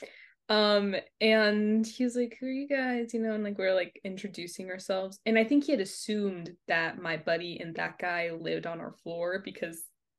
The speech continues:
they were there, right? And so basically, we were just, like, I just remember it was just kind of funny 'cause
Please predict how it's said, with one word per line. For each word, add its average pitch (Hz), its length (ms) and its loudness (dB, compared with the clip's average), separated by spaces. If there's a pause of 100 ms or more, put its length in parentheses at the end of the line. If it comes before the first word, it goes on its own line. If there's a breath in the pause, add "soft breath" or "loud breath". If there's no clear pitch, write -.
they 170 100 -2
were 156 140 -4
there, 143 440 -6
right? - 360 -8 (680)
And 226 280 6
so 214 680 6 (580 loud breath)
basically, 311 1000 2 (1400)
we 240 220 6
were 247 140 8
just, 247 320 2
like, 185 500 0 (160)
I 240 100 6
just 269 280 0
remember 196 420 4
it 175 40 0
was 202 120 -2
just - 120 -12
kind 175 200 -4
of 165 100 -8
funny 170 360 -4
'cause 170 500 -10